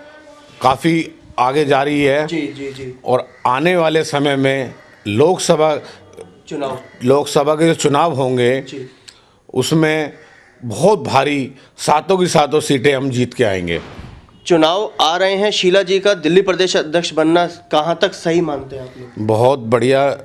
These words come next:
Speaker 1: डिसीजन है,
Speaker 2: जी।
Speaker 1: बहुत बढ़िया सही लिया है, इस टाइम ज़रूरत थी।
Speaker 2: जी।
Speaker 1: आने वाले जो लोकसभा के चुनाव आ रहे हैं, इसमें कांग्रेसियों को एक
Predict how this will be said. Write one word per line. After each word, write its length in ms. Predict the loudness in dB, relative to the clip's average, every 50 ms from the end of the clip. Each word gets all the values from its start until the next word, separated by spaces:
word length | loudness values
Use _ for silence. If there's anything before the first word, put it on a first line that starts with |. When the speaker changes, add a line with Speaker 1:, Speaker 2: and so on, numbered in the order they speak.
| -16 -12 -4
Speaker 1:
डिसीजन 500 | 0 0 0 0 0 2 2 2 2 2
है, 380 | 0 0 0 0 -2 -6 -10 -14
Speaker 2:
जी। 100 | -12 -8
Speaker 1:
बहुत 220 | -2 0 2 2 2
बढ़िया 400 | 2 0 2 2 4 2 2 0
सही 420 | -2 -2 0 0 0 2 0 0
लिया 260 | 2 2 2 2 2
है, 100 | 2 0
इस 160 | 0 -4 -2 -2
टाइम 260 | 0 0 0 0 0
ज़रूरत 340 | 2 2 2 2 0 -2 -2
थी। 280 | -2 -2 0 0 -2 -6 -10 -14 -12
Speaker 2:
जी। 200 | -10 -10 -10 -10 -14 -20 -20 -6 -2
Speaker 1:
आने 280 | 0 0 2 2 0 0
वाले 360 | 0 0 0 0 0 0 0
जो 140 | 0 0 0
लोकसभा 500 | 2 2 0 0 0 -2 0 2 2 2
के 120 | 2 0
चुनाव 400 | 0 0 0 2 2 2 2 2
आ 120 | 2 0 0
रहे 160 | 0 0 0
हैं, 380 | 0 -2 -2 -2 -2 -4 -8 -12 -20 -20 -20 -20 -20 -20 _ _ _ -4
इसमें 540 | -2 -2 0 0 2 2 0 0 -2 -6 -8 -12 -20 -20 -20 -20 -8 -2
कांग्रेसियों 640 | 0 0 0 2 0 0 0 0 0 2 2 2 2
को 300 | 2 2 2 2 2 0
एक 180 | 0 -2 -4